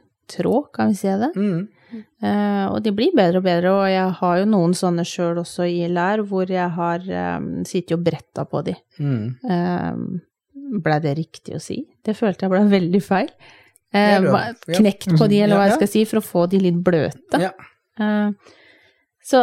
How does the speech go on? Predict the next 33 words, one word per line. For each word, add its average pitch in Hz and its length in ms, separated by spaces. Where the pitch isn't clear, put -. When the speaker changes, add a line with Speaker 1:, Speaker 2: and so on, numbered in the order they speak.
Speaker 1:
for 247 260
det 220 100
har 262 120
jeg 175 200
vært 165 240
borti 175 280
mange 170 280
ganger 175 280
også, 185 220
at 180 280
de 175 140
her, 156 220
eh, 147 300
nylonbånda, 170 880
de 175 140
er 170 100
ikke - 200
spesielt, - 640
om 214 120
jeg 208 180
ikke - 180
har 202 200
brent 165 540
meg 190 180
på 208 180
de, 214 80
men 220 140
noen 185 200
av 185 100
de 208 100
har 190 200
veldig 185 240
skarpe 185 680